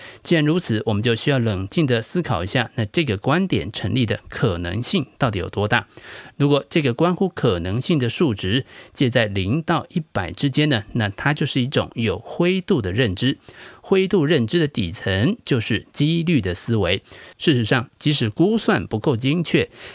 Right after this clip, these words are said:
这个过程已经算是真正思考过事物的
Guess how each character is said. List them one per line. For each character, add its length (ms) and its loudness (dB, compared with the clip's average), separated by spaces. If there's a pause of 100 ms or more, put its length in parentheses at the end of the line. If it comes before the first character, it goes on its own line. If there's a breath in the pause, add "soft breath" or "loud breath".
(120 loud breath)
这 120 2
个 120 -2
过 240 2
程 400 0
已 160 0
经 180 0
算 240 0
是 160 -4
真 300 0
正 240 0 (100)
思 300 -2
考 260 -4
过 220 -2
事 240 -2
物 100 2
的 160 0